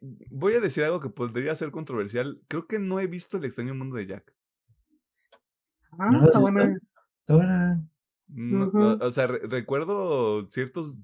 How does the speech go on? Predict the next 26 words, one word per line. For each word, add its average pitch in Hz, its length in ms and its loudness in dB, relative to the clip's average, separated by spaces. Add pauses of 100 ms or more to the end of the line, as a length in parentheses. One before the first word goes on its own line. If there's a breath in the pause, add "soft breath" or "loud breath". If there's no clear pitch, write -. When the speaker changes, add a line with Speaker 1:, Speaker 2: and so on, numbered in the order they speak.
(140)
Speaker 1:
momentos, 110 680 -6
pero 104 240 -6
no 110 360 -8
así 110 200 -12
como 107 240 -12
de 98 120 -12
Speaker 3:
<laughs> 113 520 0
Speaker 1:
esta 110 60 -12
Speaker 3:
Película - 0 -
Speaker 1:
película 156 440 12
Speaker 3:
de 131 600 8
Speaker 1:
tan 131 180 6
Speaker 3:
Halloween 160 420 12
y 147 60 12
Navidad 123 600 6
al 143 200 6
mismo 143 400 6
tiempo. 151 340 4
Speaker 2:
Ajá, 175 400 4
Speaker 1:
Eso, 107 200 -4
Speaker 2:
de 113 100 -2
Speaker 1:
eso, 110 200 0
Speaker 2:
hecho. 104 220 -4
Speaker 1:
o 113 40 2
sea, 113 240 0
¿qué, 143 360 2